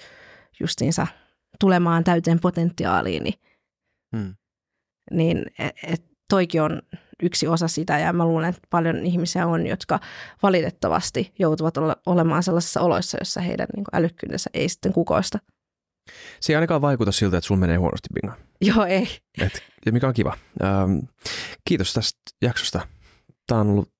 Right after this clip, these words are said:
Speaker 2: ihan sikakiinnostavaa kuulla sun. Kiva tutustua.
Speaker 1: Joo,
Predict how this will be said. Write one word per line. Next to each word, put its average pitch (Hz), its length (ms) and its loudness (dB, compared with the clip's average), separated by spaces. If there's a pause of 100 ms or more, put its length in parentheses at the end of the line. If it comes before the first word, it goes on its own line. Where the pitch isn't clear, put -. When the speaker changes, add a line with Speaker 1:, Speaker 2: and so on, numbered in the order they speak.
(140)
Speaker 2:
ihan 110 120 4
sikakiinnostavaa 95 680 0 (120)
kuulla - 200 -2
sun. - 200 -4 (200)
Kiva 143 140 0
tutustua. - 480 -4
Speaker 1:
Joo, 214 320 0